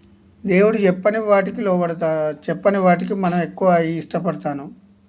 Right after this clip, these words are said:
ప్రేమిస్తున్నాం. డబ్బు, దేవుడు, దేవుడు డబ్బు ప్రేమించమని చెప్పాడా? "డబ్బును ప్రేమించండి, వెండి బంగారాన్ని ప్రేమించండి, ఇండ్లను ప్రేమించండి, ఆస్తిపాస్తులను ప్రేమించండి" అని ఎక్కడ చెప్పలే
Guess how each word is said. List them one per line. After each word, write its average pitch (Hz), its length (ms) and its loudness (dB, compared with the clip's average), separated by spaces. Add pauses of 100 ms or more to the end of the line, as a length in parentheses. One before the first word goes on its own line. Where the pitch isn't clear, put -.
(720)
ప్రేమిస్తున్నాం. 180 760 0 (680)
డబ్బు, 180 300 0 (960)
దేవుడు, 196 400 2
దేవుడు 190 640 0
డబ్బు 180 320 0
ప్రేమించమని 180 680 2
చెప్పాడా? 160 520 -4 (720)
"డబ్బును 180 340 0
ప్రేమించండి, 170 800 -4 (540)
వెండి 170 200 0
బంగారాన్ని 165 560 2
ప్రేమించండి, 156 680 -4
ఇండ్లను 165 380 -4
ప్రేమించండి, 156 840 -6 (720)
ఆస్తిపాస్తులను 170 840 -2
ప్రేమించండి" 170 560 -2
అని 160 160 -2
ఎక్కడ 190 360 0
చెప్పలే 180 440 2